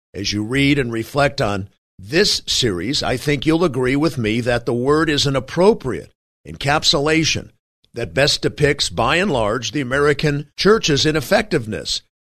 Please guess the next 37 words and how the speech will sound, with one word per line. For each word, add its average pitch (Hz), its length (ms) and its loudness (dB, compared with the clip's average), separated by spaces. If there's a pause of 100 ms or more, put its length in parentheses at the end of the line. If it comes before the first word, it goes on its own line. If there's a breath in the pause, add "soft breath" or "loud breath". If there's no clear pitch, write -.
(300)
in 87 120 -12
bringing 160 360 2
about 135 340 2
positive 135 460 0
change 147 540 0
in 120 200 -2
our 143 300 4
deteriorating 123 1080 -2
nation. 120 460 -4 (840)
For 147 160 2
nearly 165 300 2
one 165 240 2
half 156 320 0
of 139 140 0
a 131 60 0
century 160 540 2
now, 92 340 -6 (460)
the 120 100 -4
American 165 440 2
church's 156 500 2
major 151 560 0
emphasis 160 800 -2 (300)
and 131 180 -2
involvement 139 800 2
in 123 200 -4
D 156 200 0
C 87 440 -2 (680 soft breath)
has 120 160 -6
been 147 180 2
attempts 156 460 0
to 202 100 -4
change 175 460 -2
the 185 100 0
laws 107 380 0
of 117 160 -6
the 143 100 0
land, 139 480 -2